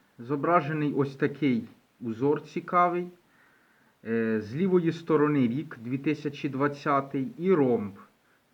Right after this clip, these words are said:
що означає мітку монетного двору. Це в нас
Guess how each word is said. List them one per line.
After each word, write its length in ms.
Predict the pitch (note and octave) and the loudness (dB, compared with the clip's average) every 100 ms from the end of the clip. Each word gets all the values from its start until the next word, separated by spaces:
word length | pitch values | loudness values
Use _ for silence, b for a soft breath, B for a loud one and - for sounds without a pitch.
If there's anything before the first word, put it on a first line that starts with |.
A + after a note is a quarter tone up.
| - | -20
що 240 | - D3+ | -4 0
означає 800 | D3 B2 C3+ - E3+ F3+ G3 F#3+ | 2 2 0 0 4 4 4 0
мітку 480 | C3+ D#3 E3 - F#3 | -2 -2 -4 -6 -2
монетного 640 | C#3 C3 C#3+ C#3+ D3+ C#3 | 0 2 0 -2 -4 -4
двору. 480 | A#2 A2+ A2 F#2+ F#2+ - | -4 -4 -4 -6 -12 -4
Це 140 | D#3+ D#3+ | 0 0
в 60 | |
нас 420 | F3 E3+ - - | 0 -6 -8 -20